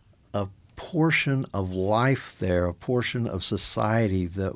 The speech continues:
we as ag producers and we as farmers and a small farmer,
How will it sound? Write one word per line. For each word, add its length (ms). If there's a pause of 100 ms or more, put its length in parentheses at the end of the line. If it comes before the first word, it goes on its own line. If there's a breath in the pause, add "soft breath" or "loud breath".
(120)
we 520
as 420 (220)
ag 380
producers 680
and 160
we 240
as 180
farmers 520
and 340
a 60
small 340
farmer, 440